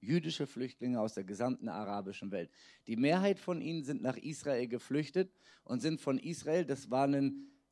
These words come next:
noch ein frisch gegründeter Staat, der keinerlei System, Struktur, Ordnung, Institutionen bis jetzt aufgebaut hatte, sind sie komplett integriert worden.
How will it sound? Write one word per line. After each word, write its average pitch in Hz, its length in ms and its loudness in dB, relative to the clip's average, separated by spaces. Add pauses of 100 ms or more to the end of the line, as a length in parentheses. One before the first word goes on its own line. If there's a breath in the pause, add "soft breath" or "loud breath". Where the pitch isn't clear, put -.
(100)
noch 127 240 2 (180)
ein 135 240 2
frisch - 320 6
gegründeter 160 640 4
Staat, 151 360 4
der 117 120 -6
keinerlei 175 960 4 (840)
System, 160 840 0
Struktur, 143 680 0
Ordnung, 139 640 6 (180)
Institutionen 143 880 -4
bis 135 160 -4
jetzt 131 200 -4
aufgebaut 135 480 -2
hatte, 127 240 -6
sind 131 220 -4
sie 123 100 -6
komplett 151 480 0
integriert 127 600 -4
worden. 87 320 -12